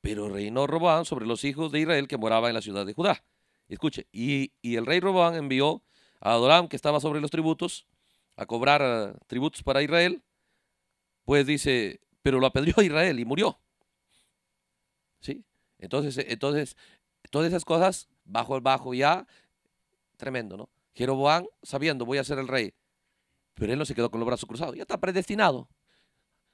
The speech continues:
"Voy a sentarme aquí, voy a descansar, tendrán que venir a buscarme, porque Dios ya lo dijo". No, en ambos lados es así.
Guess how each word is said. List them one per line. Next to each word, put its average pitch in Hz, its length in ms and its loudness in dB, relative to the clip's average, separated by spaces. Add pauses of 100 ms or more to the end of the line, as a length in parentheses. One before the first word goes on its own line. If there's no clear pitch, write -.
"Voy 127 100 -6
a 131 40 -8
sentarme 127 340 -2
aquí, 214 500 -2
voy 156 220 2
a 127 40 -6
descansar, 123 680 -2
tendrán 175 240 -2
que 175 100 2
venir 175 180 2
a 160 40 4
buscarme, 143 420 -2 (260)
porque 123 180 -4
Dios 160 160 2
ya 165 80 8
lo 160 100 6
dijo". 160 320 -2 (520)
No, 120 340 -10 (1300)
en 92 100 -16
ambos 123 220 -4
lados 127 240 2
es 113 80 -8
así. 180 400 -6